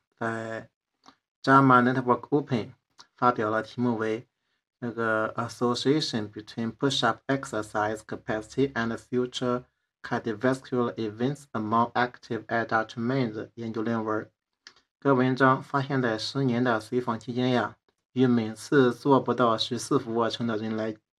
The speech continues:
对比呢，能够进行超过四十次俯卧撑男性患脑，心脑血管疾病事件的风险呢，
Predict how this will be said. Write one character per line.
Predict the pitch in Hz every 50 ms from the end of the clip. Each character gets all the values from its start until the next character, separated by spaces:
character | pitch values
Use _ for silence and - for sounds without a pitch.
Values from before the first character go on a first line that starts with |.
| _ _ _ _ _ _ _
对 | - 143 135
比 | 113 110 110
呢， | 104 104 110 117 117 120 _ _ _ _ - - - - - - - _ -
能 | 120 120 131 143
够 | 139 139 127
进 | 120 123 - 139 131 127 123
行 | - - 110 104 107 113 113 - _ _ _ _ _ _ -
超 | - - - 143 147 139
过 | 143 131 117 117
四 | - - - 156 139
十 | 131 135 135
次 | 131 - - 123 117
俯 | - - 110 110
卧 | 110 110
撑 | 110 - 143
男 | 127 107 104 107
性 | 107 - 120 107 107 - - -
患 | - 135 131 117 - - _ _ -
脑， | 120 113 104 104 107
心 | 104 - - 135 135
脑 | 131 107
血 | 101 - 127
管 | 123 110 104
疾 | 104 - 113
病 | 120 135 131 123
事 | 123 -
件 | - 131
的 | 120 110
风 | 107 - 131 135 139
险 | 135 131 113 117 117
呢， | 110 107 107 113